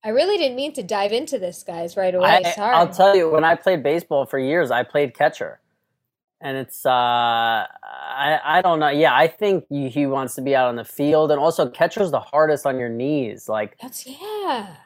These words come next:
Speaker 2: it's not good. Yeah, he should, he should be
Speaker 1: We're
Speaker 2: out
Speaker 1: like,
Speaker 2: on the
Speaker 1: "Dude, you're, like, a
Speaker 2: field.
Speaker 1: lean, like, really quick guy. Like, you should be in the infield. You should be, like, running around getting balls." It's like,
Speaker 2: Shortstop.
Speaker 1: right.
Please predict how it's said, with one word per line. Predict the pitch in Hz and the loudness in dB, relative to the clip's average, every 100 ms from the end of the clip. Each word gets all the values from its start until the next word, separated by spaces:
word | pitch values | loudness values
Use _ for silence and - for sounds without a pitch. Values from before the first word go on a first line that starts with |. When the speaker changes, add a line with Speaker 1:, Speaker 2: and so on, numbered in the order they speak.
| _ _ | _ _
Speaker 2:
it's | - 120 | -18 -8
not | 156 165 135 | -4 -2 0
good. | 127 131 110 | 0 2 0
Yeah, | 107 104 101 | -4 -4 -6
he | 123 139 | -6 -8
should, | - 151 143 - 127 | -4 -2 -2 -4 -10
he | 175 180 | -6 -6
should | - 170 143 | -4 -2 0
be | 233 | 2
Speaker 1:
We're | 349 | 2
Speaker 2:
out | |
Speaker 1:
like, | 359 - | 2 0
Speaker 2:
on | |
the | 339 | 2
Speaker 1:
"Dude, | 403 359 | 2 2
you're, | 330 | 2
like, | 320 359 | 0 0
a | 285 | 0
Speaker 2:
field. | 247 233 | -2 -6
Speaker 1:
lean, | 294 339 370 370 | -6 -4 -4 -4
like, | 311 262 | -4 -4
really | 233 220 262 339 | -6 -6 -4 -6
quick | 339 - - 269 302 - | -8 -14 -6 -4 -4 -4
guy. | 254 240 302 | -2 0 0
Like, | 320 | -2
you | 262 294 | -4 -8
should | 339 | -6
be | |
in | 381 | -6
the | 339 | -6
infield. | 403 453 370 277 214 | -10 -8 -4 -4 -4
You | 226 | -8
should | 302 | -8
be, | 330 | -8
like, | 285 | -6
running | 311 349 349 | -6 -6 -6
around | 359 349 | -6 -6
getting | 349 277 | -8 -6
balls." | 320 349 269 - | -6 -2 -2 -2
It's | - | 4
like, | 170 | 6
Speaker 2:
Shortstop. | 226 208 - 127 117 - _ _ _ _ _ | 6 4 0 0 0 -8 _ _ _ _ _
Speaker 1:
right. | 196 311 605 554 330 220 - - | -4 2 4 6 4 0 -8 -18